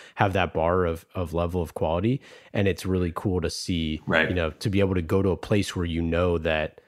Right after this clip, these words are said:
Speaker 1: there is gonna be a minimum standard of content that it's like, if I know I'm here, I'm safe, right? Like, I know that
Speaker 2: Right.
Speaker 1: anything that I watch here is gonna be good stuff that somebody else has said,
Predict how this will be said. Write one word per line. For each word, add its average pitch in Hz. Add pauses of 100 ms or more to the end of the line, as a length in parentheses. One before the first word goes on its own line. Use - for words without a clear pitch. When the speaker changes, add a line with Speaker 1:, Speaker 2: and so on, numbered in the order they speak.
(200)
Speaker 1:
there 104 (100)
is 110
gonna 101
be 85 (200)
a 98
minimum 98
standard 78 (200)
of 87
content 90
that 82
it's 82
like, -
if 107
I 117
know 127
I'm 143
here, 110
I'm 85
safe, 82
right? 90
Like, 92
I 92
know 123
that 131 (120)
Speaker 2:
Right. 85
Speaker 1:
anything 151
that 143
I 113
watch 98
here 85
is 92
gonna 95
be 87
good 87
stuff 92
that 92
somebody 92
else 82
has 82
said, 78